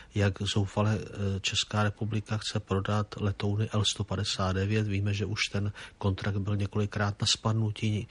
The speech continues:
nikdy se to zatím nepovedlo, ale teď jako stát, který Iráku pomáhá, bychom snad měli mít větší naději a to by možná mohlo platit i pro takové automobily Tatra, anebo pro, eh,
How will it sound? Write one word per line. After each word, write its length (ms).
nikdy 180
se 120
to 100
zatím 300
nepovedlo, 640
ale 240
teď 340
jako 300
stát, 320
který 320
Iráku 440
pomáhá, 680
bychom 260
snad 320
měli 240
mít 340
větší 340
naději 240
a 60
to 120
by 60
možná 500
mohlo 280
platit 540
i 60
pro 180
takové 460
automobily 640
Tatra, 560
anebo 420
pro, 420
eh, 20